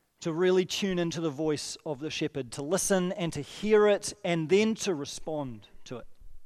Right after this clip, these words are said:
with courage? Jesus has already laid his life down for us. He's already given us every blessing.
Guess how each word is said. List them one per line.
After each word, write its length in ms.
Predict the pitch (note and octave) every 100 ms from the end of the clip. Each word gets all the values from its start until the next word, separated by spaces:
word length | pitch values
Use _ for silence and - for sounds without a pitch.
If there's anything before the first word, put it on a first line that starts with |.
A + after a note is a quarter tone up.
| - -
with 200 | B2+ -
courage? 420 | D#3 A2+ G2+ - - - - - - - - - - - - - - - - - - - _ _
Jesus 340 | - F#3+ F#3 F3+
has 120 | E3+
already 280 | F3+ F3+ E3
laid 220 | E3 D#3
his 100 | C#3
life 240 | C#3 C3+
down 180 | - C3+
for 240 | B2 B2 A2+
us. 340 | A2 - - _ - - - - - - _
He's 240 | G#2 D3 C3
already 340 | F#3 F#3 D#3+
given 280 | C3+ E3 D3+
us 260 | C3+ - - - -
every 400 | G3+ G3 E3 E3+
blessing. 440 | C3+ C3+ B2 -